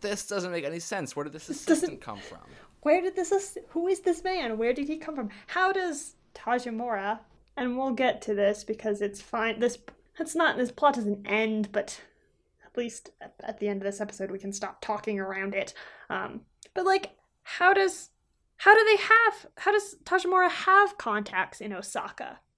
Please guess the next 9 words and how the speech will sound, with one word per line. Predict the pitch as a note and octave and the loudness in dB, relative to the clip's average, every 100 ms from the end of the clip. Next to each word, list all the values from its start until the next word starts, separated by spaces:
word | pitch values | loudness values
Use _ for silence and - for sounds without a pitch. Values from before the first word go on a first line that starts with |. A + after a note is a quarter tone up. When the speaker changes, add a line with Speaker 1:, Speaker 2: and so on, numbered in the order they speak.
| _ | _
Speaker 2:
Because | - D4 C#4 | -12 -10 0
Ben | E4+ E4 D#4 | 0 2 0
says | F4 D#4 A#3 | 2 4 2
that | B3 - | -4 -4
Jerry | C4 C4+ B3+ | -2 -2 -4
just | B3+ | -6
got | C4 B3 | -4 -2
back | B3 B3 | -2 -4
from | - A#3+ G#3+ G#3 A3 | -8 -8 -8 -8 -12